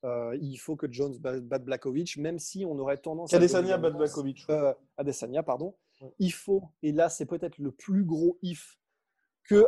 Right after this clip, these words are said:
Speaker 1: euh, John Jones batte, euh, soit Stipe Miocic,
Speaker 2: Ouais.
Speaker 1: soit Francis Ngannou. Mais voilà, mais je pense que là, honnêtement, euh, si, si ce scénario, euh, fleurit,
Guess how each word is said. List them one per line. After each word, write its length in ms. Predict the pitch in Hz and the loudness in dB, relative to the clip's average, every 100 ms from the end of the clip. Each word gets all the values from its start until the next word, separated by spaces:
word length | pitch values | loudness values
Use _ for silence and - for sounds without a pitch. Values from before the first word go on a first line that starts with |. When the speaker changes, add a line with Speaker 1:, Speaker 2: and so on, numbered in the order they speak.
| - | 8
Speaker 1:
euh, 240 | 165 156 | 4 4
John 240 | 143 170 170 | 2 2 2
Jones 220 | 170 170 127 127 | 0 -2 -6 6
batte, 420 | 180 185 - - - | 6 6 -2 -14 -4
euh, 920 | 143 139 139 135 135 131 131 131 131 - - | 0 0 0 0 0 0 -2 -2 -6 -10 -16
soit 260 | - 180 185 | -6 -4 -4
Stipe 260 | - 165 | -6 -6
Miocic, 440 | 165 160 156 170 139 | -4 -4 -10 -14 -14
Speaker 2:
Ouais. 80 | |
Speaker 1:
soit 140 | 123 160 | -8 -8
Francis 340 | - 143 143 139 | -8 -14 -16 -12
Ngannou. 420 | 131 127 147 190 _ _ _ _ _ _ _ - | -4 -4 -4 -8 _ _ _ _ _ _ _ -2
Mais 240 | 156 208 | 6 8
voilà, 400 | 170 160 151 - _ | 8 6 6 4 _
mais 180 | 147 139 | -8 -6
je 120 | 127 | -8
pense 260 | 135 160 147 | -8 -8 -6
que 100 | 151 | -4
là, 200 | 160 165 | -2 0
honnêtement, 540 | 143 135 170 175 143 | -4 -6 -8 -6 -4
euh, 100 | 131 | -4
si, 320 | 135 - 233 - - | -4 -4 -6 -8 -14
si 260 | - 254 | -10 -10
ce 140 | - 180 | -4 -6
scénario, 760 | - 185 175 165 180 185 170 | -2 -2 -2 -4 -4 -4 -2
euh, 540 | 143 131 127 127 127 127 | -2 -2 -6 -6 -10 -14
fleurit, 640 | - - 170 165 180 220 | -18 0 4 4 2 -2